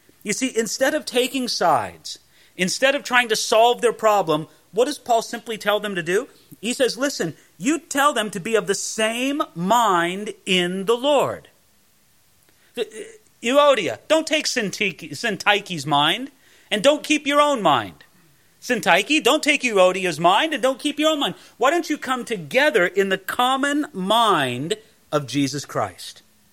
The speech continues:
You see, whatever their argument was about, and as you read a verse like this, and it's sort of mysterious, you go, almost go on and on, you know, what, what it was that they were fighting about. But whatever their dispute was about,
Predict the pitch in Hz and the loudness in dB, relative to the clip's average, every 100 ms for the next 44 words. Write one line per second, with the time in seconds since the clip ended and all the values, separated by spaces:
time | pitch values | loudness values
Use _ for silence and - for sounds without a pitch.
0 | _ _ - - - 202 254 254 196 247 | _ _ -20 -20 -14 -8 -4 -4 0 -2
1 | - 262 294 302 240 220 170 208 160 147 | 0 0 2 2 2 4 4 4 2 -2
2 | 127 135 147 139 156 147 117 175 320 - | -2 0 0 2 4 4 2 -2 -2 0
3 | 247 330 - 143 160 - 139 135 123 - | -2 0 -2 0 0 0 -4 -4 -8 -6
4 | 302 - 254 202 165 - 165 180 180 185 | -8 -4 -2 -2 -6 -6 -6 -6 -8 -8
5 | 185 220 196 - - - 226 214 - 196 | -4 -4 -4 -14 -10 -4 -2 -2 0 2
6 | 196 185 208 214 165 135 139 147 151 170 | 4 2 2 2 2 2 0 -2 0 0
7 | 160 220 190 190 165 - 135 170 175 170 | 2 0 2 2 2 0 -4 -2 -2 0
8 | 190 185 143 127 117 - - - 170 190 | 2 2 0 0 0 -2 -12 -6 0 0
9 | 196 220 285 339 302 277 226 - 226 247 | 4 4 4 2 0 -2 -4 -8 -6 -4
10 | 220 208 170 151 131 | -2 -2 0 2 2